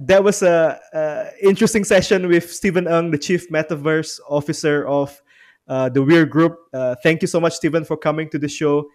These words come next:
and good luck for whatever it is that you guys are doing. I think, uh, the future is bright for the Weir Group and for the metaverse, uh,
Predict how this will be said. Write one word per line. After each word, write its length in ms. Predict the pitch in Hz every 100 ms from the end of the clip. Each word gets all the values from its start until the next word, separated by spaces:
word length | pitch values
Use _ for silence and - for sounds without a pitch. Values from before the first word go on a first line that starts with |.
| _ _ _
and 240 | 131 131
good 220 | 123 156 160
luck 320 | 156 156 -
for 440 | 156 143 139 98 -
whatever 400 | 135 143 147 156
it 100 | 151
is 140 | 143
that 140 | 139
you 80 | 143
guys 240 | 147 143 143
are 80 |
doing. 400 | 123 156 165 160 -
I 80 | 131
think, 360 | - 156 147
uh, 220 | 131 127 123
the 80 | 139
future 320 | 160 143 156
is 160 | 143 -
bright 320 | 139 147 147 _ _ _ _
for 400 | _ 139 135 127
the 120 | 135
Weir 180 | 147 147
Group 260 | 147 147 143
and 160 | 131
for 160 | - 131
the 80 | 127
metaverse, 640 | 131 135 120 131 - -
uh, 240 | 123 113